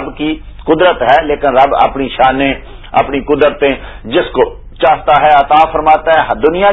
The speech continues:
کی ہر چیز میں جو بھی شان ہے، جو بھی عظمت ہے، وہ رب کریم کی ہی حقیقت میں عظمت ہے۔ یہ چاند ستوروں، ستاروں کی روشنی، چاند ستاروں کا نور، یہ سب کس کا نور ہے؟ سب رب کریم کا نور ہے۔ اللہ نور السماوات والارض ہے۔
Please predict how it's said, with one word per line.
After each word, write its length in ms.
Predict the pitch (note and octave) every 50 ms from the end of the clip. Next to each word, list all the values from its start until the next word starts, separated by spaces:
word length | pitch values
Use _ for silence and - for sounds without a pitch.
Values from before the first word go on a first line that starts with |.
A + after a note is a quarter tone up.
| F#3 -
کی 100 | F#3+ F3+
ہر 240 | C#3 C3 D3+ F3
چیز 280 | E3 - - D#3+ E3 E3
میں 140 | E3+ F#3 F3
جو 340 | C#3 G#2+ B2 F3 G#3 G#3+ G3
بھی 120 | G3+ F3+
شان 340 | - - A#2 C#3 D3 D3+ C#3+
ہے، 260 | B2+ B2+ D3+ D#3+ C#3
جو 200 | A#2 D3 F3 F#3
بھی 100 | F3+ F3+
عظمت 360 | E3 D3 C#3 C3+ D#3+ D#3+ D#3+ D#3+
ہے، 120 | E3 F#3 F3 D#3 - - - -
وہ 180 | C#3+ F3+ G3 G3+
رب 100 | F3+ E3+
کریم 460 | G3 F3+ - G3 G3 A3 A3+ A3+ G#3+
کی 160 | - F3+ E3+
ہی 120 | D3 D#3+
حقیقت 540 | E3 D3 A#2+ A#2+ A#2 C#3 C#3+ - C#3 C#3 G#2+
میں 100 | A2 A#2
عظمت 360 | A2 G#2+ G#2 A#2 A2+ - G#2+
ہے۔ 220 | G#2+ A2 A#2+ A#2 - - - - -
یہ 120 | B2 D3 C#3
چاند 380 | - D#3 D3 D3+ D3 C3+ -
ستوروں، 360 | A#2+ G#2+ C3+ C#3+ C#3+ C#3+ D3 C3 - - - - - - - - C#3+
ستاروں 380 | C#3 - D3 C#3+ D3+ D#3 D3+
کی 140 | - C#3 B2
روشنی، 560 | A2+ C3 D3 D3 C#3 - - C3+ C#3 C#3 C3 B2 - - - - - -
چاند 440 | B2 C#3 C3+ - D#3+ D#3 D#3+ D#3 C#3+ -
ستاروں 360 | - D3+ C#3+ C#3+ C#3+ D3 C3+
کا 200 | - C#3 C3+ C3 - - - - -
نور، 460 | B2+ C#3+ E3 E3+ E3 E3 D#3+ D3+ C3 - - - - -
یہ 160 | - C3+ F#3+ G3 - -
سب 260 | - F#3+ G3+ F3 - -
کس 220 | G3 F#3+ - -
کا 160 | F#3 F3+ D#3+
نور 220 | C3+ B2+ B2+ A#2+ A#2
ہے؟ 80 | B2+ B2+ -
سب 160 | - E3+ D#3+
رب 200 | D#3 D3 D#3 D3+
کریم 420 | - F3+ D#3+ - - F#3 G3+ G#3 -
کا 180 | - C3 B2
نور 200 | A#2 A#2 A#2 A#2
ہے۔ 420 | A2 G#2 G#2+ F#2+ - - - - - - - E3
اللہ 320 | G3 G3+ A3+ A3 - -
نور 220 | F3+ F3 F3 E3+ D#3
السماوات 640 | D3+ - - C#3 C#3 C#3 C3+ B2+ B2 B2+ A#2+ - B2+
والارض 600 | A2+ A#2 A2 G#2+ F2 G#2+ A2 G2 G2 G2 F#2+ G2+
ہے۔ 60 | F2+